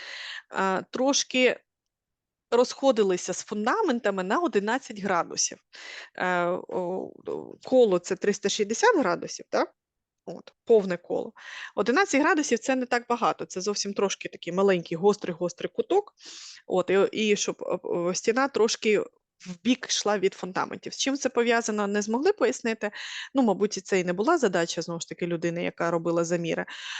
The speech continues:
От, можливо, це через наступні перебудови, е,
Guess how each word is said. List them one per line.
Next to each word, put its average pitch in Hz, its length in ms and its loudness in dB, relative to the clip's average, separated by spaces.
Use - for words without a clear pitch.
От, 170 420 0
можливо, 208 440 2
це 196 220 0
через 180 640 0
наступні 233 480 -2
перебудови, 180 840 2
е, 165 60 -2